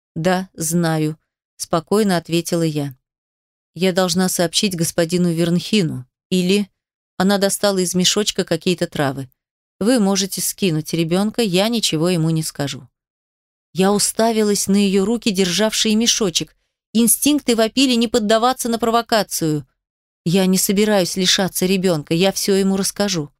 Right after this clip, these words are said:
На меня посмотрели, как на сумасшедшую. «Хорошо, может, вы чего-то не понимаете, но ваш муж не желает больше иметь детей». «Это я и без неё знаю». Я уставилась на неё. «Я же хочу вам помочь»,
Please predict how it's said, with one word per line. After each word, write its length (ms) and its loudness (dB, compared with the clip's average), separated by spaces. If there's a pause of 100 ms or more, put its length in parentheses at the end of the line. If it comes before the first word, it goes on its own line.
(760)
На 80 2
меня 260 2
посмотрели, 600 -2
как 180 -6
на 100 -2
сумасшедшую. 840 -4 (800)
«Хорошо, 540 0
может, 280 0
вы 120 -2
чего-то 360 -2
не 120 0
понимаете, 760 0 (360)
но 80 0
ваш 240 0
муж 240 0
не 100 2
желает 420 2
больше 440 -2
иметь 260 0
детей». 560 -4 (720)
«Это 180 -2
я 200 2
и 80 2
без 240 -2
неё 320 0
знаю». 500 -2 (480)
Я 180 2
уставилась 640 -2
на 100 0
неё. 360 0 (800)
«Я 220 0
же 140 0
хочу 320 -2
вам 240 0
помочь», 520 0